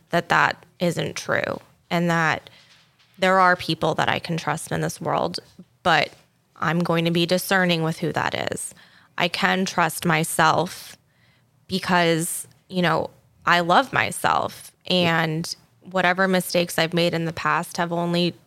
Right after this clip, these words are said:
you know, made me stronger and have taught me so much. But really, you know, rewiring that and starting to come up with maybe some affirmations that you can say to yourself when you fall into that place of, like you said, you know, "I,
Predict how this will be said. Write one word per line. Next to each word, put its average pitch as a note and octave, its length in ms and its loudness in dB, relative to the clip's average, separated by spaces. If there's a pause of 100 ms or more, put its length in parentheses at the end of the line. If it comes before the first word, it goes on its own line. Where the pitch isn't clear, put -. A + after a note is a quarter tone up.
(320)
you G3 160 -2
know, E3 100 2
made E3 220 2
me E3+ 160 2
stronger D#3+ 540 0
and D3+ 100 0
have D#3 120 -2
taught - 280 -2
me E3 160 -6
so D3+ 220 -6
much. - 420 -4 (640)
But F#3+ 240 2
really, A#3 400 4
you G3 260 2
know, F3 400 2 (880)
rewiring G3 840 4
that D3+ 160 4
and E3 160 0
starting G#3 360 0
to G#3+ 80 -2
come F#3+ 180 -2
up F3+ 160 0
with F#3 140 0
maybe E3+ 260 0
some D#3 180 -4
affirmations F3 840 0
that - 160 2
you D#3+ 100 -2
can E3 160 -4
say D#3+ 240 -2
to F#3 80 0
yourself G#3 480 0
when F#3 100 0
you E3+ 100 2
fall E3 340 2
into F3+ 300 2
that D#3 220 0
place E3+ 340 0
of, E3 260 -2 (1500)
like G3 240 2
you F#3 120 2
said, E3 400 2
you F3+ 160 -6
know, D#3 140 0
"I, C#3 160 0